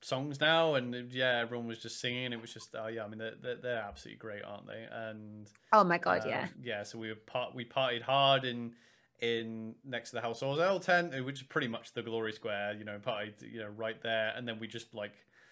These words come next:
Speaker 1: uh, stumble over and we're like, 'cause it, when we were in Wise Guys, we're like, "Right, you ready for bed? Oh, look, you know, the Rusty Compass," 'cause this was late. And then once we'd partied there, we were like, "Okay, now it's getting late. Now we go to bed." And then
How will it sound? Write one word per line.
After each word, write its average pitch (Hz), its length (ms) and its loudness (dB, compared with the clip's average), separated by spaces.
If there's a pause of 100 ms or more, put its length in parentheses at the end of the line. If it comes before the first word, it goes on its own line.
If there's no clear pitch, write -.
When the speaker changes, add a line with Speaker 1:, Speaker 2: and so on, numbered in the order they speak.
(360)
Speaker 1:
uh, 113 260 0
stumble 120 460 -2
over 120 320 0
and 117 100 -4
we're 117 60 -4
like, 113 340 -2
'cause 165 180 0
it, - 260 -6
when 196 160 0
we 262 80 8
were 220 80 8
in 156 40 0
Wise 196 280 8
Guys, 135 200 6
we're 131 60 -6
like, 120 200 2
"Right, 127 180 2
you 139 40 -8
ready 170 180 6
for 170 100 -6
bed? 185 320 8 (140)
Oh, 349 220 10
look, 294 320 10 (120)
you 170 100 -2
know, 160 240 6
the 156 100 -6
Rusty 165 220 -2
Compass," 151 420 2
'cause 139 260 -6 (340)
this 165 120 -8
was 160 140 -6
late. 123 400 -2 (560)
And 147 180 0
then 143 400 6
once 147 300 -4
we'd 135 360 0 (380)
partied 139 420 0
there, 151 260 6
we 143 120 0
were 135 120 2
like, 120 560 2 (640)
"Okay, 165 260 6
now 143 180 8
it's 147 100 -2
getting 127 220 4
late. 120 200 0
Now 147 260 4
we 139 80 2
go 127 100 4
to 120 60 -2
bed." 107 360 2
And 131 200 -4
then 123 380 0